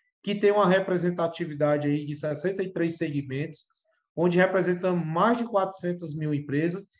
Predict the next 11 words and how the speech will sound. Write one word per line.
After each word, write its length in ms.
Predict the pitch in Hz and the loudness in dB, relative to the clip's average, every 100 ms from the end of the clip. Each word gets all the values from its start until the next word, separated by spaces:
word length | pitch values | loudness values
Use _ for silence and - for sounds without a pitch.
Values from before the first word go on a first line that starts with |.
| _ _ - | _ _ -6
Estamos 500 | 185 - 240 254 240 | -4 0 2 2 0
sempre 420 | 254 277 294 262 | 2 2 4 4
aí 160 | 220 226 | 4 2
no 140 | 240 | 0
Congresso, 640 | 220 202 165 190 208 - | 0 0 2 4 2 0
batalhando 640 | 170 - - 185 165 185 190 | -2 -2 0 0 0 -2 -2
para 200 | 190 185 | -4 -4
melhorias 500 | 190 185 175 180 185 | -2 0 0 0 0
da 80 | 190 | -2
nossa 240 | 190 185 | -2 -4
legislação, 800 | 185 175 180 165 - 175 214 | -2 -2 -2 -2 -2 -2 -2